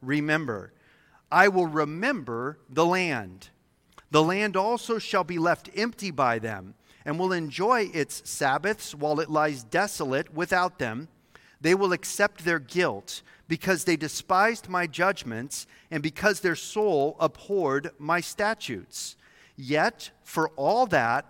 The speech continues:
when they are in the land of their enemies, I will not cast them away,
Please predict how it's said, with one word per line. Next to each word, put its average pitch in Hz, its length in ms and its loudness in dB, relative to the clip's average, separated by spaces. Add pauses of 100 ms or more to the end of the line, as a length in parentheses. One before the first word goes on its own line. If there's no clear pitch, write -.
(380)
when 202 440 -2
they 185 160 2
are 160 120 4
in 185 380 -4
the 175 100 2
land 160 380 -2
of 226 140 -4
their 208 280 2
enemies, 147 640 -4 (400)
I 160 220 6
will 185 460 2
not 180 400 -2
cast 170 520 -2
them 170 200 -2
away, 147 640 -2